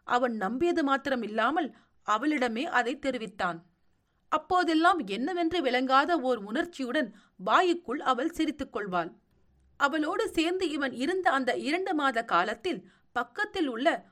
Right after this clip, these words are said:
ஒரு நர்சரி பள்ளியில் ஹேண்ட்ரைட்டிங் டீச்சராக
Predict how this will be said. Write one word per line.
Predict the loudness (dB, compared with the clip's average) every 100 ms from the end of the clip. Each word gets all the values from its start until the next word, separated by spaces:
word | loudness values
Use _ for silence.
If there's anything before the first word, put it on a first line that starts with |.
| _
ஒரு | -8 -4 -2
நர்சரி | -2 -4 -2 -2 0
பள்ளியில் | -2 -2 -2 -4 -6 _ _ -4
ஹேண்ட்ரைட்டிங் | -2 -2 -6 -4 -4 -4
டீச்சராக | -8 -8 -2 0 2 0 -2